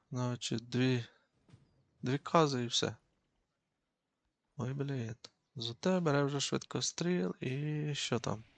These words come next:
Е, багато стволей, і ось така у нього армія. Диви, вже має п'ять гармат, ой, тобто десять гармат і п'ять багатостволок. Ну що, дивимось? А, саме головне, я ж себе не показав.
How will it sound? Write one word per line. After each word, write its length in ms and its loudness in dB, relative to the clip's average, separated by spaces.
Е, 220 0
багато 420 4
стволей, 680 8
і 20 6
ось 180 2
така 240 0
у 60 4
нього 240 0
армія. 400 2
Диви, 200 2
вже 160 -2
має 180 2
п'ять 240 4
гармат, 440 2
ой, 220 4
тобто 300 -6
десять 380 4
гармат 360 -2
і 40 -2
п'ять 600 0
багатостволок. 920 -6
Ну 80 -8
що, 280 4
дивимось? 640 0
А, 320 10
саме 240 4
головне, 720 4
я 140 0
ж 100 4
себе 260 4
не 100 -4
показав. 460 -6